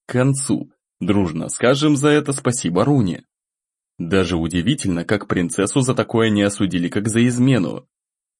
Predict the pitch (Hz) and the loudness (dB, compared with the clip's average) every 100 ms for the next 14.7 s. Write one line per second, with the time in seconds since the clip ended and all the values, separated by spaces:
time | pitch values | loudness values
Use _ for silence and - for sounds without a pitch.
0 | _ - - - 110 139 147 135 147 139 | _ -12 -10 0 0 2 0 2 4 4
1 | 143 143 - 107 127 143 170 175 92 90 | 4 2 0 2 2 2 0 2 0 2
2 | - 90 90 90 - 92 - - 95 - | -2 0 2 0 -2 -4 -4 -6 -6 -2
3 | 95 90 90 90 95 85 90 - - 92 | 0 2 0 -2 -2 -2 -2 -4 -4 -2
4 | 95 87 92 90 87 85 92 - 98 92 | -2 0 0 0 -2 0 -2 -2 -4 -4
5 | - - 156 160 - 165 120 123 135 - | -8 0 0 0 -2 0 2 2 0 0
6 | 156 151 151 143 - 113 101 98 139 147 | 0 2 0 0 -2 2 0 2 -2 -2
7 | 131 135 185 180 185 - 85 - 104 135 | -4 0 0 2 0 -2 -6 -4 -2 0
8 | 139 147 - - - _ _ _ _ _ | -2 -4 -8 -12 -20 _ _ _ _ _
9 | _ _ - 101 107 92 95 92 - 104 | _ _ -2 2 2 2 0 -2 0 0
10 | 95 95 87 92 92 92 87 85 - 90 | 0 -2 -2 0 2 0 0 -4 -6 -2
11 | 90 85 85 98 101 151 160 139 139 135 | 0 0 0 0 0 0 2 2 4 4
12 | 135 139 170 - 180 196 185 139 143 143 | 2 0 -2 0 0 2 2 4 4 2
13 | 131 120 127 135 87 87 82 - 104 95 | 0 -2 0 -2 -2 -4 -6 -4 -4 -2
14 | 123 139 127 85 - - 101 | -2 0 -2 -2 -8 -10 -10